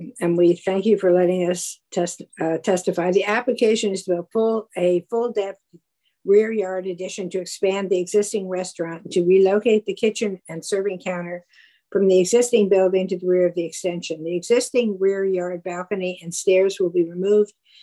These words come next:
and replaced by a twenty-nine foot, nine inch deep roof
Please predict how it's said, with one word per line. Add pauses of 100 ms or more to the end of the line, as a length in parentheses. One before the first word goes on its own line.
(160)
and
replaced
by
a
twenty-nine
foot,
nine
inch
deep
roof